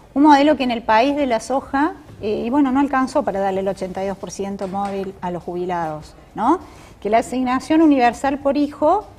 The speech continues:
es un decreto y no una ley como muchos hemos pedido o estamos proponiendo en nuestras plataformas. Creo que lo de dos modelos enfrentados, a veces hay que ver concretamente sobre qué punto hablamos para que no sea tan genérico y la gente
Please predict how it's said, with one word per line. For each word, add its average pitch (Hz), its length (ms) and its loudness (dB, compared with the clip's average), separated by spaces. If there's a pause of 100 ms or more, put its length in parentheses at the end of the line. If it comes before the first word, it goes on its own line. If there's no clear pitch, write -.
(260)
es 233 120 0
un 269 140 2
decreto 226 600 0
y 226 100 -6
no 254 100 -2
una 269 160 4
ley 262 320 2
como 220 260 -2
muchos 240 360 -2
hemos 233 320 -2 (120)
pedido 254 540 2
o 202 200 4
estamos 214 360 -2
proponiendo 202 640 -2
en 208 60 -6
nuestras 202 260 -8
plataformas. 185 680 -2 (440)
Creo 392 180 0
que 311 140 -2
lo 277 240 4
de 262 140 4
dos 339 200 2
modelos 294 420 4
enfrentados, 269 760 0 (280)
a 240 160 4
veces 294 340 0
hay 285 140 0
que 285 120 -4
ver 285 220 4
concretamente 269 800 0
sobre 220 260 -4
qué 247 140 -6
punto 285 340 2
hablamos 262 600 6
para 226 200 0
que 214 100 -4
no 254 120 0
sea 302 140 0
tan 285 200 2
genérico 269 540 0
y - 20 0
la 220 60 -4
gente 262 460 -4